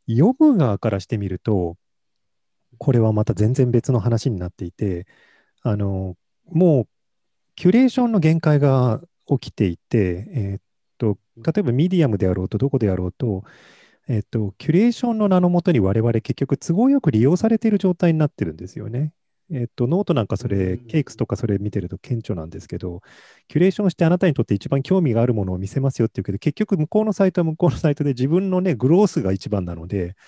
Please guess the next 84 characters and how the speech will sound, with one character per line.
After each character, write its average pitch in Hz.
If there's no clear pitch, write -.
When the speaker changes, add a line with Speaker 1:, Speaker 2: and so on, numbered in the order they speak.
Speaker 1:
あ 120
の、 117
結 123
局 277
は 214
な 143
ん 165
か 123
こ -
う、 -
Speaker 2:
う -
ん -
う -
ん -
う -
ん。 104
Speaker 1:
お -
前 190
た 175
ち -
に 117
と 113
っ -
て 104
都 -
合 131
の 151
い 151
い -
も 127
の 90
を -
た 135
だ 135
こ -
ち 135
ら 131
に 127
プ 180
ッ -
シ -
ュ -
し -
て 139
る 131
だ 117
け 170
じ 160
ゃ 147
な 101
い 90
か 90
っ 85
て -
い 101
う 95
状 98
況 98
が 95
見 120
え 127
て -
き -
て 98
し -
ま 90
っ 98
た -
の 85
で、 92
自 -
分 190
の 214
信 202
頼 196
の 202
お 185
け 208
る 202
も 185
の 175
と、 180
あ 117
の、 98